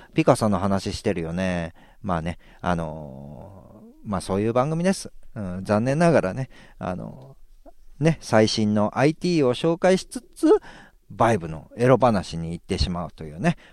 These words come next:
おかしな番組となっておりますけどもね、あの、今後も聞いていただけたらと思います。もう本当にね、えー、皆さんからのこういう温かい、これ温かい、えー、お手紙かな？メールかな？あ、いや、温かいメールですね。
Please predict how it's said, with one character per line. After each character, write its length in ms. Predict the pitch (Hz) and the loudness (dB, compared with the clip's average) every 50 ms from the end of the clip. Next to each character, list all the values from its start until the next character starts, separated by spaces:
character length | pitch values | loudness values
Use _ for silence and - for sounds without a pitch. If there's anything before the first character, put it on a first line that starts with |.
| - | -14
お 120 | - 110 - | -12 -2 2
か 120 | 180 208 | 2 2
し 120 | - - 175 | 4 4 4
な 180 | 123 101 92 | 4 4 4
番 240 | 87 92 95 98 92 | 2 2 2 2 2
組 180 | 92 92 92 85 | 0 -2 -2 -4
と 120 | 95 92 | -4 -2
な 140 | 95 95 92 | -2 -2 -2
っ 20 | |
て 100 | - 101 | -2 -4
お 80 | 92 87 | -4 -4
り 140 | 85 87 87 | -4 -4 -4
ま 160 | 85 87 85 | -4 -6 -6
す 260 | - 90 87 82 73 - | -8 -10 -10 -10 -10 -10
け 100 | - 92 | -10 -8
ど 100 | 82 87 | -8 -6
も 120 | 85 87 104 | -8 -6 -6
ね、 180 | 139 147 - - _ | -6 -6 -6 -8 _
あ 140 | - - 85 | -12 -10 -10
の、 160 | 82 71 - - | -8 -10 -12 -8
今 160 | - 98 95 120 | -6 -6 -4 -2
後 160 | 120 104 147 | -2 -2 2
も 80 | 143 | 2
聞 220 | 165 143 - 156 139 | 0 2 2 0 -2
い 40 | - | 2
て 160 | - 139 170 | 4 4 6
い 60 | - | 8
た 120 | - 151 | 8 8
だ 120 | 147 151 147 | 8 8 6
け 120 | - 196 | 6 4
た 140 | - 208 196 | 6 6 8
ら 140 | 165 117 - | 8 6 4
と 100 | - 87 | 0 -4
思 220 | 92 101 101 104 | -4 -4 -4 -4
い 60 | 120 | 0
ま 140 | 131 147 147 127 | 2 2 2 2
す。 120 | - 101 | 0 -4
も 300 | 98 95 82 - 71 - | -4 -4 -6 -8 -10 -12
う 60 | - | -10
本 200 | - 98 98 101 | -10 -10 -12 -8
当 140 | - 85 92 | -8 -6 -6
に 100 | 110 120 | -4 -4
ね、 140 | 143 156 - - - - 160 120 | -4 -4 -6 -8 -12 -12 -4 0
え 160 | 113 104 95 | 0 2 2
ー、 40 | 98 | 0
皆 220 | 98 98 98 98 | 0 -2 -2 -2
さ 160 | - 87 90 | -2 -4 -4
ん 60 | 95 | -4
か 100 | 87 90 | -2 -2
ら 120 | 87 87 87 | -2 0 -2
の 120 | 98 104 | -4 -6
こ 160 | - 107 107 | -4 -2 -2
う 60 | 104 107 | 0 2
い 100 | 104 107 | 0 0
う 80 | 113 - - | -2 -2 -2
温 240 | 117 123 - 170 180 240 233 | -2 2 2 4 4 4 6
か 120 | - 220 160 | 6 6 6
い、 240 | 107 80 - - - - - - - | 6 4 -2 -10 -16 -20 -20 -12 -6
こ 100 | - 113 | -2 0
れ 100 | 110 95 | 0 2
温 320 | 87 104 113 - 190 - - 415 403 | 4 2 4 4 4 4 4 2 4
か 160 | - 403 233 | 6 8 8
い、 320 | 143 110 104 107 117 - - - - - - - | 8 6 4 2 -2 -6 -10 -18 -20 -20 -10 -4
え 380 | 107 110 107 107 107 101 - - | -2 -2 0 0 -2 -2 -4 -8
ー、 60 | - - 392 - - | -10 -14 -18 -14 -12
お 100 | 127 127 | -12 -4
手 160 | - 143 131 | 0 2 4
紙 260 | 113 107 92 92 87 82 | 6 6 4 4 0 0
か 160 | - 92 90 | -2 -2 0
な？ 460 | 120 139 131 110 101 95 85 - 139 | 2 2 4 4 2 2 -2 -4 -8
メ 220 | 139 127 120 113 107 | -4 -2 0 2 2
ー 40 | 101 | 0
ル 60 | 101 | 2
か 160 | - 110 110 | 0 0 2
な？ 360 | 143 151 139 117 90 - - - - | 4 4 4 4 2 0 -6 -10 -10
あ、 240 | 76 80 101 104 110 | -4 -2 0 0 2
い 80 | 117 | 6
や、 160 | 123 120 117 - | 6 4 4 4
温 400 | 107 104 - 92 92 - 101 101 | -2 -4 -4 -6 -6 -4 -6 -2
か 160 | - 143 170 | 2 4 4
い 80 | 185 147 | 4 4
メ 160 | 127 127 147 | 2 0 -2
ー 40 | 156 | -2
ル 100 | 170 175 | -2 -2
で 100 | 208 208 | -4 -4
す 160 | - - 165 | -4 -6 -4
ね。 240 | 160 180 190 196 | -2 -2 -2 -4